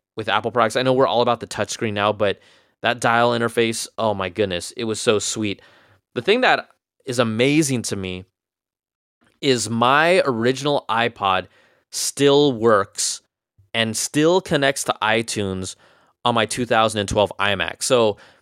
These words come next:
how did I do this? It originally connected through Firewire. So I have a Firewire cable that then, I believe, converts to mini Firewire, which then converts to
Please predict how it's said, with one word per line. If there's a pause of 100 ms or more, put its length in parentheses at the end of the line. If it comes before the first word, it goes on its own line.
(200)
how
did
I
do
this? (320)
It (120)
originally
connected
through
Firewire. (420)
So
I
have
a
Firewire
cable (400)
that
then, (100)
I
believe,
converts
to (1120)
mini
Firewire, (420)
which
then
converts
to